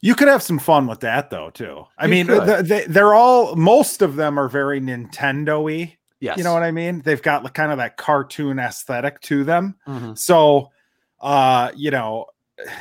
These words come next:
Speaker 1: you could go two ways with it, right? You could turn it into, like, a realistic Bob Hoskins in, uh, in, uh, Mario Brothers, or you
Speaker 2: Nope.
Speaker 1: can do, like, the cartoony thing, right?
Speaker 2: Right, right.
Speaker 1: So, like,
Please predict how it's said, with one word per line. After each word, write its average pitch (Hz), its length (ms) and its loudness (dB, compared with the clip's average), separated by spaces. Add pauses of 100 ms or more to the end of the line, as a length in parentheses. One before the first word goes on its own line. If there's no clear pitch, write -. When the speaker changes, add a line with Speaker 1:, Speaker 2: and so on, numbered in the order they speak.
(140)
Speaker 1:
you 131 140 -14
could 131 140 -12
go 151 180 0
two 151 240 -2
ways 135 380 0
with 104 100 -14
it, 98 120 -16
right? 113 240 -8
You 123 120 -10
could 117 160 -12
turn 127 260 -8
it 120 80 -8
into, 120 200 -8
like, 110 220 -8
a 123 40 -8
realistic 110 840 -6
Bob 117 300 0
Hoskins 107 720 -2
in, 104 220 -4
uh, 95 280 -6 (340)
in, 104 260 -6
uh, 95 440 -2
Mario 123 560 2
Brothers, 101 500 0
or 107 240 0
you 107 100 4
Speaker 2:
Nope. 104 80 -4
Speaker 1:
can 104 140 -6
do, 113 140 -2
like, 107 200 -2
the 113 100 -6
cartoony 131 640 2
thing, 85 320 -6
right? 117 300 0
Speaker 2:
Right, 107 260 -6
right. 117 160 0
Speaker 1:
So, 175 180 4
like, 147 360 0